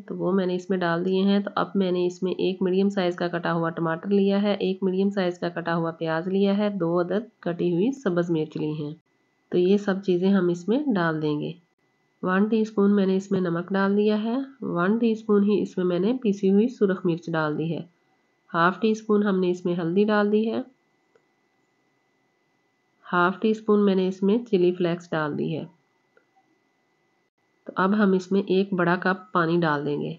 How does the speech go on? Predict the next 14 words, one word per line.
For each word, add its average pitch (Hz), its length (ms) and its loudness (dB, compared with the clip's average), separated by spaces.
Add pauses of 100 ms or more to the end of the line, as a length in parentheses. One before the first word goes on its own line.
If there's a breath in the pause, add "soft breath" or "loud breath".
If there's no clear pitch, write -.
तो 196 80 -12
पानी 180 320 0
आपने 190 320 2
इसमें 190 240 0
ज़्यादा 170 300 -2
नहीं 175 280 0
डालना। 190 360 0 (1120 soft breath)
तो 170 120 -2 (360)
अब 185 200 0
हम 196 320 0
इसको 175 340 -2
चम्मच 180 380 -2
के 180 160 -2
साथ 175 420 -4